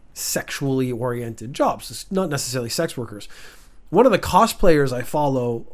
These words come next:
on Twitter, she's doing that exclusively now. Back when I started following her, her job was editing porn videos.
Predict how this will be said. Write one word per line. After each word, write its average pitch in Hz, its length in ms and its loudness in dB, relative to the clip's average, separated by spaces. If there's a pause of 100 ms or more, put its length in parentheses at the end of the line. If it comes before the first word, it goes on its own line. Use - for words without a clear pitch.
on 117 420 -6
Twitter, - 500 0 (1600)
she's 127 320 -6 (200)
doing 185 260 6
that 139 160 2
exclusively 117 580 0
now. 117 440 -6 (360)
Back 175 280 0
when 160 100 2
I 135 80 -2
started 127 240 -4
following 170 400 2
her, 113 180 -6 (360)
her 277 200 0
job 170 560 4
was 127 220 -2 (100)
editing 135 760 -2 (320)
porn 160 300 6
videos. - 480 -12